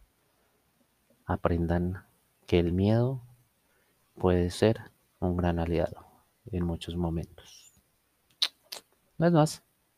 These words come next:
Gracias por haber estado en este video y en este podcast. <laughs>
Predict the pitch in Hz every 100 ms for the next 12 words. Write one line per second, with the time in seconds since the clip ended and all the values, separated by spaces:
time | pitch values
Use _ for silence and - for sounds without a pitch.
0 | _ - 98 110 - 98 90 107 - 90
1 | 87 101 - - - - _ _ _ _
2 | _ _ _ 95 92 101 131 107 131 151
3 | 143 98 85 80 82 101 - - - -
4 | - - _ _